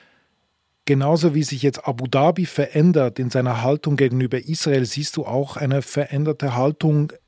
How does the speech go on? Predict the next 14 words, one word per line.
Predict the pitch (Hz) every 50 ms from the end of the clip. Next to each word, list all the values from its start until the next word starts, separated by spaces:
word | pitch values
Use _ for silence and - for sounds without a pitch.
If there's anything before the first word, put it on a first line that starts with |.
| _ -
bei | 131 127 135
den | 123 147 147 131
Golfstaaten, | - 135 143 147 - - - - 143 160 156 - 151
wenn | 135 131
man | 135 139
das | 135 139 -
so | - 143
verallgemeinernd | - - 139 - - 143 135 147 131 127 123 127 143 156 160 151 147 143 -
sagen | - 139 127 139 143 160 151
kann, | - 147 139 147
zu | 156 - 131
diesen | 127 113 131 135
sechs | - 135 135 - -
Staaten? | - - 135 131 156 - - 185 185